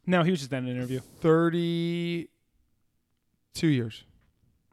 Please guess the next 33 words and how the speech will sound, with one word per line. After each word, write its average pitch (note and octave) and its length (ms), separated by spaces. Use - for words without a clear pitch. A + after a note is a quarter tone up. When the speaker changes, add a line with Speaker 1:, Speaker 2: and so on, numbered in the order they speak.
Speaker 1:
Close. - 540
Speaker 2:
How, - 120
what C#3+ 160
am C3 80
I? B2 80
Speaker 1:
So D3 180
he D3+ 100
was D3+ 120
in D3 120
jail G3 480
in C#3+ 200
the B2+ 100
sixties - 1000
because D#3 340
he's - 140
seventy-five, E3+ 1040
and C3+ 140
Speaker 2:
Mm-hmm. - 40
Speaker 1:
he G#3 100
has F#3+ 120
been E3 160
sober G3 520
for A#2 240
fifty-one E3 680
years. - 520
<laughs> B3+ 60
Speaker 2:
So F3 160
I E3 40
wasn't D3 360
close. - 400
Speaker 1:
I C#4+ 120
saw F#3 300
that, B3 260